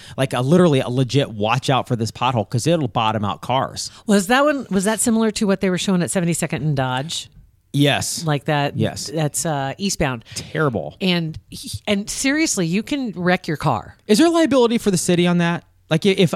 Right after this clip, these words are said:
Speaker 1: if, 'cause we pay taxes, ta-, and I don't mean to get on my soapbox here, but we pay
Speaker 2: <laughs>
Speaker 1: taxes
Speaker 2: I'm
Speaker 1: in
Speaker 2: glad you
Speaker 1: order.
Speaker 2: brought it.
Speaker 1: <laughs> I did. Otherwise, you couldn't see. I'm actually sitting on phone book.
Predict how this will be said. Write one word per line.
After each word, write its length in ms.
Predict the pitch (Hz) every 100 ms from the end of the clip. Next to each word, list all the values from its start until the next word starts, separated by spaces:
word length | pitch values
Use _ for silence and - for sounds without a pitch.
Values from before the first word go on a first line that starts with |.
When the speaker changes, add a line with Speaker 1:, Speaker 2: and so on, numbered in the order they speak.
| 196
Speaker 1:
if, 320 | 175 - -
'cause 160 | 185
we 100 | 160
pay 160 | 277 320
taxes, 540 | - 151 131 139 120
ta-, 180 | - 151 -
and 160 | 117
I 100 | 117
don't 160 | 110 120
mean 80 | 117
to 80 | 113
get 80 |
on 120 | 110 104
my 100 | 98
soapbox 480 | - 95 85 82
here, 160 | - 175 - 349
but 140 | 156 151
we 100 | 226
pay 180 | 294 247
Speaker 2:
<laughs> 20 |
Speaker 1:
taxes 580 | - 175 160 - 110 180
Speaker 2:
I'm 40 |
Speaker 1:
in 40 | 175
Speaker 2:
glad 60 | 165
you 40 |
Speaker 1:
order. 140 | 175 180
Speaker 2:
brought 220 | 175 185
it. 120 | 143 180
Speaker 1:
<laughs> 20 |
I 180 | 170 196
did. 340 | 180 233 165 - 143
Otherwise, 360 | 175 165 120
you 60 | 117
couldn't 220 | 151 127
see. 200 | - 147
I'm 100 | 131
actually 200 | 165 -
sitting 320 | 127 - 175 175
on 180 | 165 -
phone 260 | 139 139
book. 200 | 101 85